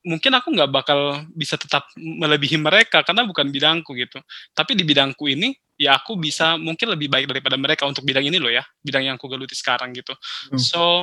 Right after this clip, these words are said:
Speaker 1: mungkin itu kali ya yang bisa dipelajari, Emir. And
Speaker 2: Iya.
Speaker 1: itu na-, ini sih, uh, pola pikir yang bagus menurutku.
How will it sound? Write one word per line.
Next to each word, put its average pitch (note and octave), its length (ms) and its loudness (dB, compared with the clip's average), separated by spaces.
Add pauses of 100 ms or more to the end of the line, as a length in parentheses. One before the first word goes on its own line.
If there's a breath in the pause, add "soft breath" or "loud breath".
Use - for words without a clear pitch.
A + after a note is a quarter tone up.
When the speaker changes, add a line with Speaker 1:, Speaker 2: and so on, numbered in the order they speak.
Speaker 1:
mungkin F#3 320 -4
itu E3+ 160 -2
kali A#2+ 320 0
ya - 80 -2 (160)
yang C3+ 160 -2
bisa C3+ 160 -4
dipelajari, B2+ 640 0
Emir. B2 180 -4 (460 loud breath)
And D3+ 480 2
Speaker 2:
Iya. B2+ 400 4 (160)
Speaker 1:
itu F3+ 240 -2
na-, F3 320 4
ini E3+ 160 2
sih, B2+ 320 0 (240)
uh, C3+ 420 0
pola C#3+ 220 -4
pikir D3 240 -4
yang C#3 240 -2
bagus C3 320 -4
menurutku. B2+ 400 -14